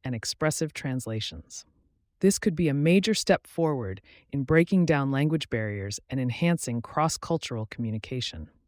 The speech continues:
In the entertainment industry, actor Ned Luke, known for his role in Grand Theft Auto five, has called out an A I company for creating an unlicensed voice chatbot of his character.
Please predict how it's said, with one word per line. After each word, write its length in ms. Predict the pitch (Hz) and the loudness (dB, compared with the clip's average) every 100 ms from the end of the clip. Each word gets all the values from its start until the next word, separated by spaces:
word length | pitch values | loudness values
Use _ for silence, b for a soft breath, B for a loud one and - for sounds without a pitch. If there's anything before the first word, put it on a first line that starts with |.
| _ _ _ _ 190 | _ _ _ _ 6
In 80 | |
the 160 | 196 190 | 8 8
entertainment 560 | 214 233 214 214 202 151 | 6 4 6 6 6 2
industry, 640 | 139 113 - 107 98 104 _ 143 | -2 -2 -6 -6 -8 -10 _ -2
actor 280 | 156 - | -2 0
Ned 300 | 139 139 165 | 0 2 2
Luke, 400 | 175 175 - - - _ - | 2 0 0 -8 -20 _ -4
known 280 | 151 160 175 | 0 2 2
for 140 | 170 | 2
his 200 | 147 139 | 0 0
role 320 | 135 143 131 104 | 0 0 0 -2
in 160 | 120 | -4
Grand 300 | 123 131 139 | -2 -2 0
Theft 220 | 151 - | -2 -2
Auto 200 | 127 117 | -4 -4
five, 480 | 110 156 123 101 95 b b b | -4 -2 -2 -4 -8 b b b
has 160 | 147 | -6
called 320 | - 170 180 | 0 6 8
out 180 | 180 165 - | 8 4 2
an 120 | 135 - | -6 2
A 180 | 165 170 | 6 6
I 180 | 156 170 | 6 2
company 640 | - 117 107 95 101 - | -2 -6 -6 -6 -8 -10
for 180 | _ 139 | _ -12
creating 480 | - 147 147 151 147 | -8 -2 0 2 0
an 100 | 123 - | -2 0
unlicensed 720 | 165 196 165 165 - 160 - | 2 4 4 0 -2 -4 -6
voice 380 | 127 139 156 - | -4 0 0 -2
chatbot 540 | - - - 104 90 - - | -6 -6 -8 -10 -10 -12 -16
of 100 | - | -12
his 160 | 110 | -12
character. 640 | - 135 107 - 78 - | -10 -8 -8 -10 -18 -18